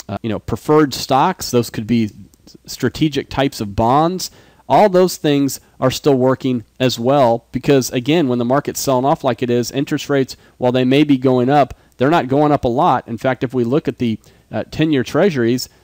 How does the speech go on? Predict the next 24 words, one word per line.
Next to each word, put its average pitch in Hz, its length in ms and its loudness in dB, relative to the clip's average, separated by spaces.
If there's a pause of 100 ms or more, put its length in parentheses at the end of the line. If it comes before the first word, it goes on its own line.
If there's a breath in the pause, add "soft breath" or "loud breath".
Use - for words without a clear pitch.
(140 soft breath)
you 143 100 0
know, 131 120 2
they've 156 180 2
been 170 160 2
meandering 143 500 0
up, 185 220 2
but 131 80 -4
they're 147 100 -2
still 208 300 0
at 143 80 2
a 127 60 2
very 139 260 2
low 127 120 2
level, 123 300 0
one 135 220 0
point - 320 -2
seven 143 340 -2
percent. 123 540 -4 (440 soft breath)
And 135 160 -2
so 135 280 4
because 165 420 0
the 160 120 4
economy 139 520 0
is, 117 240 -2